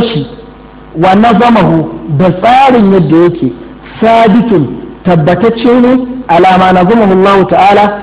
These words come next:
akan yadda Allah ta'ala ya tsara shi, "wa rattabahu," ya kuma jeranta shi, "min ayi suwar," daga ayoyin da ke cikin surori. "Wa lam yuqaddim min zalika mu'akhara,"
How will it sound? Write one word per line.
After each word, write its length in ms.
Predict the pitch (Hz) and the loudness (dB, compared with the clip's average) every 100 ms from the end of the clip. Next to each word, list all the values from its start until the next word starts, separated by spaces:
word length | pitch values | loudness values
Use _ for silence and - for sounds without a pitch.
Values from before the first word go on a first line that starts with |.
| - - | -10 -6
akan 340 | 160 226 220 | -4 -2 0
yadda 200 | 220 170 190 | 0 0 0
Allah 160 | 196 190 | 0 -2
ta'ala 300 | 170 180 185 | 0 0 2
ya 140 | 170 | 0
tsara 440 | 180 202 226 214 | 0 0 2 2
shi, 220 | 165 220 220 - - | 0 -2 -4 -10 -8
"wa 140 | 151 160 | -2 0
rattabahu," 720 | 226 233 226 208 208 196 214 - - | 0 0 0 0 2 0 -2 -4 -8
ya 160 | 180 196 | -2 0
kuma 240 | 220 208 | 0 0
jeranta 580 | 160 220 240 202 214 214 | 2 2 2 2 2 0
shi, 60 | 214 202 | 0 0
"min 160 | 190 | 0
ayi 420 | 185 196 220 220 170 - | 0 0 2 2 -2 -2
suwar," 280 | 220 214 - - - | 0 0 -4 -12 -10
daga 240 | 160 151 165 | -6 -4 -2
ayoyin 300 | 185 214 208 | 0 2 2
da 80 | 151 | -2
ke 120 | 117 | -6
cikin 220 | - 135 127 | -8 -10 -6
surori. 420 | 147 139 131 123 - - - - - - - | -2 -2 -2 -6 -12 -20 -20 -20 -20 -8 -2
"Wa 120 | 156 | 2
lam 160 | 202 | 2
yuqaddim 420 | 196 - 202 165 160 | 0 0 0 0 0
min 180 | 156 | 0
zalika 320 | 170 196 190 156 | 0 0 0 -2
mu'akhara," 540 | 156 156 190 196 | -2 -2 0 2